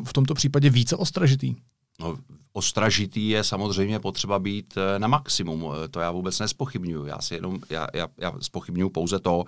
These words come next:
Speaker 2: že bychom měli tyhle ty možnosti odmítat a priori.
Speaker 1: Automaticky.
Speaker 2: Prostě,
Speaker 1: Hmm.
Speaker 2: že já, já, eh, polemizuji s názorem, nebo odmítám názor, že stát je něco, co je mimo nás, co je,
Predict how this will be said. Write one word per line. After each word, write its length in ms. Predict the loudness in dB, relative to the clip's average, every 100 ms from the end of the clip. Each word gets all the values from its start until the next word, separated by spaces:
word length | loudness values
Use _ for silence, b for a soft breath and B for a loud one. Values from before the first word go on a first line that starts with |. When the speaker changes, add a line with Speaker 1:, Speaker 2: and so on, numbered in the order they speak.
| B B B
Speaker 2:
že 100 | -6
bychom 300 | -6 -4 -2
měli 380 | 0 0 0 -2
tyhle 280 | -4 -6 -4
ty 120 | -4
možnosti 460 | -4 -4 -4 -6
odmítat 420 | -6 -4 -2 -2 -2
a 80 | -4
priori. 260 | 0 4
Speaker 1:
Automaticky. 500 | 6 4 2 -2 -4
Speaker 2:
Prostě, 320 | -4 4 8 8
Speaker 1:
Hmm. 60 | 6 B B
Speaker 2:
že 240 | 2 2 0 B
já, 180 | -4 -2 0
já, 260 | 2 2 0 -8
eh, 340 | -12 -6 -4 -4
polemizuji 520 | 0 2 4 4 4 2
s 120 | 2
názorem, 500 | 0 -2 0 0 0
nebo 140 | 0
odmítám 480 | -2 0 0 2 2
názor, 520 | 2 0 0 -2 -4 -6 B B
že 140 | 2
stát 600 | 4 4 4 4 2 0
je 100 | 0
něco, 380 | 2 2 0 -2
co 140 | -2
je 80 | -2
mimo 300 | 2 2 4
nás, 480 | 2 0 -4 -4 -4
co 140 | -2
je, 80 | -4